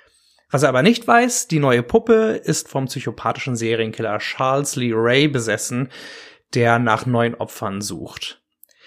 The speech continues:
Mir hat vor allem der gelungene Mix aus schwarzer Comedy und kreativem Puppenhorror gefallen, mit dem die Chucky-Reihe zum Kult geworden ist. Dazu gibt's eine interessante Coming-of-Age-Geschichte über einen jungen Außenseiter, der in einer moralischen Zwickmühle steckt.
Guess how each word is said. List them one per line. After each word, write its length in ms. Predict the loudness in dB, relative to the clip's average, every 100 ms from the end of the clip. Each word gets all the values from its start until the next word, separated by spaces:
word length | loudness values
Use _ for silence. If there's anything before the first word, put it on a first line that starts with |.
| -14 0
Mir 140 | 4
hat 100 | 4
vor 160 | 0 0
allem 180 | 2 2
der 100 | 2
gelungene 320 | 2 -2 -2
Mix 280 | 0 0 -2
aus 220 | -8 -6
schwarzer 400 | -6 -4 -4 -4
Comedy 540 | -2 2 2 2 0
und 120 | 0 -4
kreativem 460 | -2 -2 -4 -8
Puppenhorror 460 | -4 -2 0 0 2
gefallen, 540 | 0 0 2 2 0
mit 260 | 0 0 0
dem 240 | 0 0
die 260 | -2 -2 -2
Chucky-Reihe 560 | -4 -4 -2 2 2
zum 180 | 2 -2
Kult 240 | -2 -2 -2
geworden 380 | -4 -2 -4
ist. 400 | -6 -10 -12 -8
Dazu 260 | -4 -2 0
gibt's 200 | -2 -2
eine 180 | -4 -4
interessante 480 | -6 -6 -8 -8 -10
Coming-of-Age-Geschichte 1120 | -8 -8 -8 -2 0 2 -2 -2 -2 -2 -4
über 260 | -2 -2
einen 180 | -2 -4
jungen 300 | -6 -8 0
Außenseiter, 720 | 2 2 2 2 2 2 0
der 220 | 0 0
in 80 | 0
einer 360 | 0 0 2 0
moralischen 580 | -2 -2 0 0 -2 -4
Zwickmühle 500 | -4 -4 -6 -8 -6
steckt. 340 | -8 -10 -14